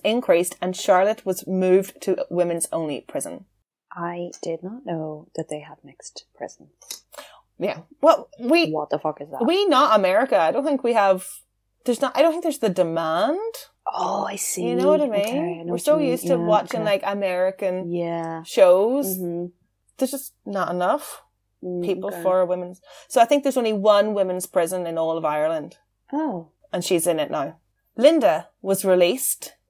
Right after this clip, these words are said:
Speaker 1: in two thousand and eighteen, having served twelve years of her fifteen-year sentence.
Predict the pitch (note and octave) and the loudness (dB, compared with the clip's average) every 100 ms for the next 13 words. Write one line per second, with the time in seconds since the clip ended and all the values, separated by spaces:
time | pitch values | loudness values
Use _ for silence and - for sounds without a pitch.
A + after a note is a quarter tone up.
0 | _ G3+ F3+ - G3 F#3+ F#3+ G3 F3+ - | _ -10 -8 2 4 4 2 -2 -2 -2
1 | F3 - - - D4 E3 D#3 F#3+ _ _ | -2 -2 -6 -2 0 0 -6 -12 _ _
2 | _ _ _ _ _ - F3+ F#3 F#3 - | _ _ _ _ _ 0 2 2 0 4
3 | F#3 F3 - - F#3+ G3 G3+ G3+ E3 D#3+ | 6 6 2 2 4 6 4 2 2 2
4 | - - _ _ _ - F#3 F#3 F3+ F#3 | -2 -14 _ _ _ -2 0 0 2 0
5 | F3+ - F#3 F3 E3 D#3 - D3+ D#3 - | 0 -4 -4 -2 -2 -4 -4 -4 -6 -6
6 | F3+ F#3 - - | -6 -6 -10 -12